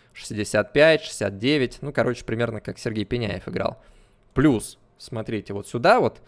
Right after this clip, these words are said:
что человек прошёл все сборные Черногории и,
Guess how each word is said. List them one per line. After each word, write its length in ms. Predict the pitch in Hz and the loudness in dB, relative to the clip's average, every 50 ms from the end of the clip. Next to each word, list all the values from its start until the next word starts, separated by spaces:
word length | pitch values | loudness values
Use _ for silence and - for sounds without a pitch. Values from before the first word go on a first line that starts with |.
| - _ _ _ | -20 _ _ _
что 140 | - - 113 | -12 -10 -6
человек 360 | - - 113 117 117 107 - | 0 4 4 4 4 2 0
прошёл 340 | - 110 107 - 127 113 104 | -2 -4 -2 2 2 0 0
все 180 | - - 113 | 0 -2 -4
сборные 380 | 104 101 104 113 107 107 104 101 | -2 2 2 2 2 2 0 -4
Черногории 680 | - 117 110 107 113 123 123 123 113 98 95 95 107 - _ _ _ _ _ - _ _ | -2 -2 0 0 0 2 4 4 6 6 4 2 -2 -6 _ _ _ _ _ -20 _ _
и, 580 | - 110 107 104 101 101 98 98 95 95 95 | -6 -4 -2 -2 -2 -2 -2 -2 -2 -2 -4